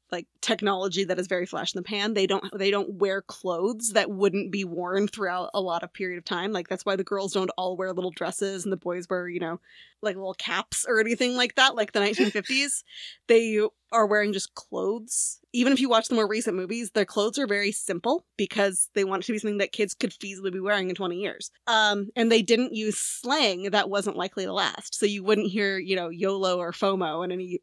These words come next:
Speaker 1: adaptations.
Speaker 2: <gasps> Gee whiz, Pops.
Speaker 1: You don't, well, you don't really even see that in the books,
Speaker 2: No.
Speaker 1: though. She, uh, never really, and when she was
Speaker 2: <laughs> Sorry,
Speaker 1: asked
Speaker 2: I'm just imagining Ramona yelling out, "yolo," and then,
Speaker 1: She
Speaker 2: like,
Speaker 1: would.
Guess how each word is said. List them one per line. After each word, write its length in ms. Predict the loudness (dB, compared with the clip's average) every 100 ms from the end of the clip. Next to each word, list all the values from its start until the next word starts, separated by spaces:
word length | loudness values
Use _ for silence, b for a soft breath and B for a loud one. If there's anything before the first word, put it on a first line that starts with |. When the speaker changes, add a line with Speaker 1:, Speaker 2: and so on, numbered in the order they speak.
| -4
Speaker 1:
adaptations. 920 | -2 -2 2 2 2 0 -2 -4 -2
Speaker 2:
<gasps> 40 |
Gee 200 | 4 4
whiz, 280 | 6 4 4
Pops. 520 | 2 2 2 0 -6 -8 B B B B
Speaker 1:
You 100 | -10
don't, 100 | -6
well, 80 | -2
you 60 | 0
don't 100 | 0
really 140 | 0
even 100 | -2
see 120 | 0
that 180 | 0 0
in 40 | -2
the 60 |
books, 260 | -4 -4 -4
Speaker 2:
No. 60 |
Speaker 1:
though. 220 | -4 -4 -10 B B B
She, 520 | B 2 4 6 4 2 2
uh, 260 | 6 6 6
never 360 | 4 2 4
really, 280 | 2 2 2
and 260 | 2 2 0
when 160 | 2 4
she 140 | 6
was 80 | 6
Speaker 2:
<laughs> 40 |
Sorry, 140 | 8 8
Speaker 1:
asked 180 | 8 6
Speaker 2:
I'm 120 | 6
just 240 | 4 4
imagining 680 | 2 4 4 6 4 0 -2
Ramona 560 | 0 0 0 0 0 -2
yelling 360 | 2 2 4
out, 180 | 2 2
"yolo," 1080 | 0 4 8 8 6 4 2 0 -4 -2 0
and 140 | 2
then, 120 | 2
Speaker 1:
She 180 | 6 6
Speaker 2:
like, 80 | 6
Speaker 1:
would. 240 | 4 0